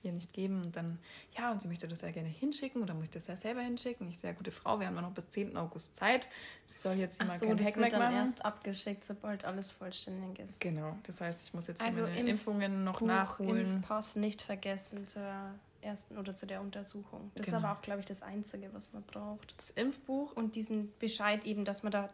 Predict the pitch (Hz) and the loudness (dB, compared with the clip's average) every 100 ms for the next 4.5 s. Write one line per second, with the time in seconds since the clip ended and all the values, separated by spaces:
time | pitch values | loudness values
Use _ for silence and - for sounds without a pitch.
0 | - - 240 233 190 - 180 175 - 196 | -10 -2 6 6 6 0 -2 -4 -4 -6
1 | 185 208 190 175 180 190 208 - - 196 | 0 4 6 4 4 0 -4 -8 0 0
2 | 190 190 196 196 190 175 175 175 190 269 | 2 0 0 0 0 0 -2 2 4 4
3 | 285 240 220 226 240 - 196 175 170 - | 2 0 2 0 0 -2 -2 -2 -4 -2
4 | 196 240 - - | 0 0 -4 -8